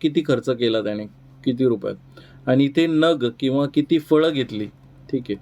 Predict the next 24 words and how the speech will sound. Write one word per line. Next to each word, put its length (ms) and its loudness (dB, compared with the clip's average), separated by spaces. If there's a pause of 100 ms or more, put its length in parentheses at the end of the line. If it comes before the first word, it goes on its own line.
(360)
किती 160 2
फळं 260 2
घेतली 340 -6 (120)
असं 240 0
लिहूया. 340 0 (500)
मग 200 2 (380)
अर्ध्या 360 2
रुपयात 420 2 (100)
त्याने 220 0 (100)
एक 320 0 (360)
पेरू 300 4
घेतला, 340 -6 (320)
अर्ध्या 280 0
रुपयात 360 0
त्याने 180 -2 (140)
एक 220 0
पेरू 340 0
घेतला 300 -6 (680)
आणि 160 4 (120)
पाच 300 0
रुपयात 580 0 (200)
एक 380 2 (280)
सफरचंद 640 2
घेतला, 300 -4